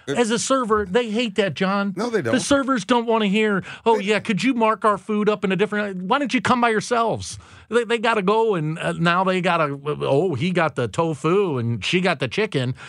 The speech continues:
Speaker 2: They're on separate bills. That's a pain in the neck.
Speaker 1: How about doing it this way, Michael?
Speaker 2: All right.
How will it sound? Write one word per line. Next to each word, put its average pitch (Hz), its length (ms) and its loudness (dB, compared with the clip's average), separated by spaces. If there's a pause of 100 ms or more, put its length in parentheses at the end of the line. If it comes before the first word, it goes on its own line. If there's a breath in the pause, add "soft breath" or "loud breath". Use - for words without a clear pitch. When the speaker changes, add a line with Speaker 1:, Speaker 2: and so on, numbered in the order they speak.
(200 loud breath)
Speaker 2:
They're 160 200 4
on 160 140 0
separate 165 440 0
bills. 220 280 0
That's 254 160 -4
a 233 60 -2
pain 254 360 -2
in 226 60 0
the 208 80 0
neck. 110 220 -2
Speaker 1:
How 180 260 -2
about 104 320 -4 (120)
doing 104 300 -6
it 143 160 -14
this - 240 -8
way, 69 180 -4
Michael? 64 360 -4
Speaker 2:
All 101 60 2
right. 110 240 -2